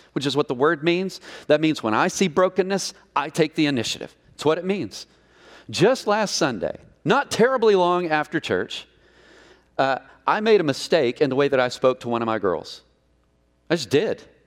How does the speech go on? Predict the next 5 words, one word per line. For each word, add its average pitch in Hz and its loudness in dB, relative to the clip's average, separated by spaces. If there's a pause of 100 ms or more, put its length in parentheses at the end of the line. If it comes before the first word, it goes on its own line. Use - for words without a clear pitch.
(920)
I - -4
did. 339 -2 (1120)
I 143 -2
was 151 -6
frustrated. 127 -2